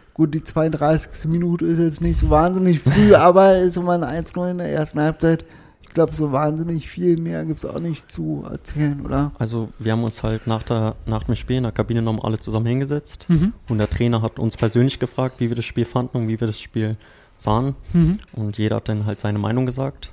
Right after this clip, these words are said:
Speaker 2: dass am Ende natürlich die drei Punkte am wichtigsten sind,
Speaker 3: Mhm.
Speaker 2: dass der Sieg wichtig ist.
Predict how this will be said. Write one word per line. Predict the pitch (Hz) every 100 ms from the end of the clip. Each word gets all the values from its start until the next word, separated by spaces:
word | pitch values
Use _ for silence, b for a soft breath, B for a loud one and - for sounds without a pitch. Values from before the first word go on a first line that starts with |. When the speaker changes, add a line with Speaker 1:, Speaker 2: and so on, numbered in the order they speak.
| -
Speaker 2:
dass | - -
am | 110
Ende | 113 113
natürlich | 107 - 113
die | -
drei | 107 107
Punkte | - 113
am | 107
wichtigsten | 110 - 139 151
sind, | 143 160 214
Speaker 3:
Mhm. | 170
Speaker 2:
dass | 160 113
der |
Sieg | 107 131 -
wichtig | 139 -
ist. | 143 -